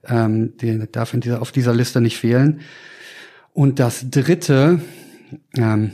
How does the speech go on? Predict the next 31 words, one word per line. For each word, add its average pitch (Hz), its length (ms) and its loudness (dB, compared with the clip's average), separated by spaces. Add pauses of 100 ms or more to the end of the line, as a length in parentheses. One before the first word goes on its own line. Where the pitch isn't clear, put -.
(100)
Optimist 131 540 -2
hattest 135 320 -2
du 127 40 -8
schon, 113 280 0
aber 113 260 -2
das 113 260 -6
ist - 160 -12
immer 117 200 2
so 113 100 -4
ein 113 160 0
Punkt, 117 300 0
was 117 160 -4
ich, 117 240 -8
ähm, 120 400 -2
was 127 140 -2
ich - 100 -14
gerne 123 240 0
anbringe. 127 680 0
Ähm, 120 280 0
deswegen 120 420 -2
einfach 123 240 -2
gerne 123 260 -2
doppelt. 143 460 0 (260)
Ich 117 140 -6
bin 123 380 2
hoffnungsloser 131 600 0
Optimist 131 520 0
und 113 240 -2
versuche 131 340 0
immer 120 100 2
das, 117 220 -4